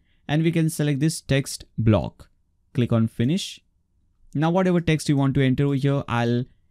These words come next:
enter some text. In fact, let me enter all this text.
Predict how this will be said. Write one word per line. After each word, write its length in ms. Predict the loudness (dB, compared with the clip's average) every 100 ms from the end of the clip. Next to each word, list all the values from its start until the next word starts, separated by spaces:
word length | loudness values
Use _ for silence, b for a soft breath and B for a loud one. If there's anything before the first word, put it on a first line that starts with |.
| _ 0
enter 340 | 2 2 2
some 240 | 2 0 0
text. 300 | -2 -4 -2
In 220 | -2 0
fact, 240 | 0 0
let 120 | 0 2
me 140 | 0 0
enter 400 | -2 0 0 0
all 280 | -4 -4 -2
this 200 | -2 -4
text. 420 | -6 -6 -8 -18